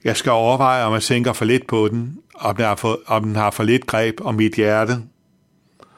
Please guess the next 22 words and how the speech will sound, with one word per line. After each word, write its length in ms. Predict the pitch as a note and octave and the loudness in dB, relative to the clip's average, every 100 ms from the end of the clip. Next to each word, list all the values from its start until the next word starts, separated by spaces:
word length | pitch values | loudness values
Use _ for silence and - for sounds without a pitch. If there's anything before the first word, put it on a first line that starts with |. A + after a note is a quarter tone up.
| - - - | -20 -18 -4
og 100 | G#2 | 0
om 160 | G#2+ | 0
det 120 | G2+ | -2
virkelig 320 | G2+ B2 A#2+ C3 | 0 0 0 -2
er 60 | |
det, 280 | G#2+ A2 G#2+ - _ _ _ _ - | 2 0 0 -6 _ _ _ _ -4
der 80 | A2+ | -2
er 80 | |
det 120 | G#2 G2 | -2 0
vigtige 360 | A2 - B2 | 0 2 0
for 240 | - A2 G#2 | 2 2 2
mig, 240 | A#2 A2 A2 _ _ _ - _ - | 0 -2 -8 _ _ _ -20 _ -8
at 180 | A#2+ | -2
Jesus 380 | A2 A2 G#2+ B2+ | 2 2 2 0
er 80 | A2+ | 0
død 240 | A#2 A#2 | 2 2
for 140 | A2+ A#2+ | 2 0
mig. 320 | G#2 G#2 G#2+ - _ _ _ _ _ _ _ _ _ _ _ _ _ _ - _ _ _ _ _ _ _ _ _ _ _ _ _ - | 2 2 0 -8 _ _ _ _ _ _ _ _ _ _ _ _ _ _ -20 _ _ _ _ _ _ _ _ _ _ _ _ _ -10
Ja, 260 | A2 A2+ G2+ C3 | -4 -2 -2 2
Jesus 380 | C3 C3 C3 | 4 4 0
ydmygede 520 | - A#2+ A#2 C3 C3 A#2 | 0 2 4 4 2 2
sig, 260 | C#3+ B2+ | 0 -2